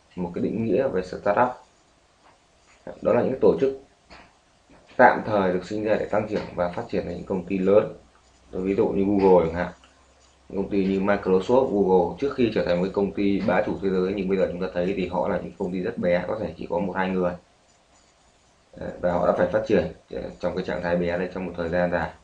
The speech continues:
Có thể là một hai năm hoặc là chục năm. Chứ không phải một lúc nó to ngay được. Tất cả mọi công ty lớn như chúng ta đã từng thấy ở trên thế giới thì đều có một cái giai đoạn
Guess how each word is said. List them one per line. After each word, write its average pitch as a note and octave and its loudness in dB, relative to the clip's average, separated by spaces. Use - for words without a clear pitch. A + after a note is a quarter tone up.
Có F2 0
thể F2 -2
là E2 -6
một E2+ -8
hai F2+ -2
năm F#2 0
hoặc F2 -6
là E2 -6
chục - -8
năm. F#2 0
Chứ - -20
không G2+ -6
phải - -8
một F2 -8
lúc A2+ -2
nó F#2+ -6
to F#2 2
ngay F#2 -2
được. F2+ -4
Tất C3+ 6
cả F2+ 2
mọi D#2 -2
công G2 -2
ty G2 0
lớn F#2 0
như G#2 -2
chúng F#2+ -8
ta F#2 2
đã F#2 2
từng F2+ -4
thấy E2+ -6
ở F#2 -6
trên F#2+ -4
thế F#2 -4
giới F2 -4
thì F#2 -8
đều E2+ -2
có E2 -10
một F#2 -10
cái F#2+ -10
giai F#2 -6
đoạn F2+ -8